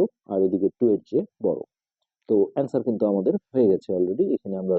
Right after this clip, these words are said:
শুধু এইটা লিখে দেবো, এক্স এলিমেন্ট আর। হুম, এটাই আমাদের, আহ, ক নম্বর যে কোশ্চেন ছিল সেটার অ্যান্সার। এইভাবে সংখ্যা রেখার মাধ্যমে করলেই জিনিসটা কিন্তু ক্লিয়ার বোঝা যায়। এরপর আমরা খ নম্বরে আসছি।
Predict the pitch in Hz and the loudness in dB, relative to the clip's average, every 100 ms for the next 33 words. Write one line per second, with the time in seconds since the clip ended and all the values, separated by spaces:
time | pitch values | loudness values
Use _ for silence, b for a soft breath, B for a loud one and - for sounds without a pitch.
0 | - 92 - 95 92 90 90 104 95 131 | -2 -2 0 0 0 0 -2 -2 -2 -2
1 | - 98 - - - 90 87 110 196 - | 0 -2 -4 -18 -10 -8 -8 -8 -10 -12
2 | _ _ _ 90 78 _ _ _ _ _ | _ _ _ -20 -20 _ _ _ _ _
3 | _ _ _ _ _ _ _ _ 135 85 | _ _ _ _ _ _ _ _ -16 -8
4 | - 117 123 92 85 143 - _ _ _ | -4 2 2 0 -2 -6 -6 _ _ _
5 | _ 85 87 85 - 117 104 95 90 85 | _ -18 -12 -12 -4 -2 -2 -2 -2 -2
6 | 87 95 - 92 - 107 226 _ - 85 | -4 -4 -4 -8 -4 -4 -4 _ -6 -6
7 | - - 87 - _ _ _ _ _ _ | -6 -12 -16 -18 _ _ _ _ _ _
8 | - 117 117 185 190 135 131 120 120 110 | -4 -2 0 0 0 -4 -2 0 0 -2
9 | 101 104 104 104 120 190 110 98 - - | -2 -2 0 2 2 2 -2 -6 -8 -8
10 | 87 - 185 113 82 73 - - - - | -6 -6 -2 0 -2 -2 -12 -20 -20 -20
11 | _ _ _ _ _ _ _ _ 120 104 | _ _ _ _ _ _ _ _ -6 -2
12 | 107 95 117 - - 87 78 78 80 - | 0 0 -4 -6 -6 -4 -4 -4 -4 -6
13 | - 190 | -6 -6